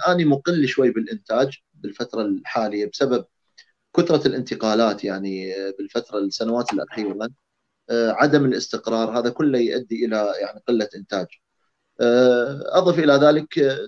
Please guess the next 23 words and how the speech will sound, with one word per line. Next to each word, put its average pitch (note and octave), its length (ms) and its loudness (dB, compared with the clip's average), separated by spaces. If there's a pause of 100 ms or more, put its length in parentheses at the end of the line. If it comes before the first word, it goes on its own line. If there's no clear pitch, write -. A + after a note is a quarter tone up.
(140)
مشاكل C#3+ 480 4
الإنتاج A#2 560 0
كبيرة G#2 400 0
أيضا، F2+ 300 -6
يعني G2 240 -12
العبء A2+ 400 -2
ال-، F#2+ 400 -8 (720)
المادي، A2+ 760 -2
العبء G2 500 -4
ال-، F#2+ 260 -10 (580)
الجهد، A#2+ 580 -2
الوقت، A2+ 680 0
آه، G2 280 -2 (400)
يعني، A2 360 -4
آه، C2+ 440 -8
جينا A#2+ 260 -2
في G#2+ 480 -6 (160)
مثلا G#2+ 420 -10 (180)
بالبداية A2 400 -4
في A2 100 -10
مونتريال A2 720 0
قلة A#2 240 0
استوديوهات، A2 800 -2